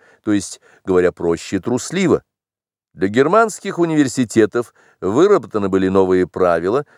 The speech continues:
которые подчиняли надзору не только поведение молодёжи, но и преподавателей. В двадцатых годах произошла революция в Испании,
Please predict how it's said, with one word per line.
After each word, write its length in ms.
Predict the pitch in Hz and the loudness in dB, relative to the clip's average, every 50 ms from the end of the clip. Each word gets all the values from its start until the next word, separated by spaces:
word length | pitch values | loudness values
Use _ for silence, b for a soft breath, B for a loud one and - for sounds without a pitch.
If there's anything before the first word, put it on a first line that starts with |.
| b b b | b b b
которые 420 | b 143 139 175 170 165 165 160 151 | b -2 -2 0 0 2 2 2 0
подчиняли 560 | 165 156 123 - - 156 156 156 151 143 139 | -2 -4 -4 -4 -4 -2 2 2 2 2 2
надзору 480 | 135 135 131 113 98 113 127 120 117 | 2 0 0 0 2 2 2 2 2
не 140 | 110 110 110 | 2 0 -2
только 400 | - - 185 208 214 - - 208 | -2 0 -2 -2 -2 -2 -6 -4
поведение 560 | - 208 202 196 196 160 175 180 170 160 156 | -2 -4 -4 -4 -4 -2 0 0 0 0 0
молодёжи, 680 | 147 143 139 131 123 104 98 95 92 87 80 85 - _ _ _ _ | 0 2 2 0 2 2 2 2 2 2 0 -4 -8 _ _ _ _
но 200 | - 87 95 98 | -6 -2 0 2
и 100 | 98 98 | 2 0
преподавателей. 720 | 82 - 95 85 - 85 87 82 80 73 - - 67 62 _ _ _ _ _ _ _ _ _ _ _ _ _ _ _ _ _ _ | -2 -6 -8 -6 -4 -2 0 0 0 -2 -4 -8 -18 -18 _ _ _ _ _ _ _ _ _ _ _ _ _ _ _ _ _ _
В 100 | - 85 | -12 -6
двадцатых 960 | 87 107 123 143 147 - - - - 147 143 135 120 - 110 104 90 - 95 | 0 2 4 4 4 2 0 -2 2 2 2 2 2 0 -4 -6 -6 -8 -4
годах 440 | 95 101 104 95 95 104 101 - - | 0 0 0 2 4 2 2 2 0
произошла 760 | - 101 101 95 92 101 92 - - 101 98 95 95 95 92 | -4 -4 -4 -2 0 -2 -2 -2 -2 0 2 4 4 4 2
революция 580 | 90 90 87 87 87 85 - - - 80 76 73 | 2 0 0 -2 -2 -4 -8 -8 -4 -2 -2 -2
в 80 | 76 | -2
Испании, 760 | 76 - - - _ - 107 131 156 165 165 160 160 156 147 | -4 -8 -10 -8 _ 0 2 2 2 0 -2 -6 -8 -10 -10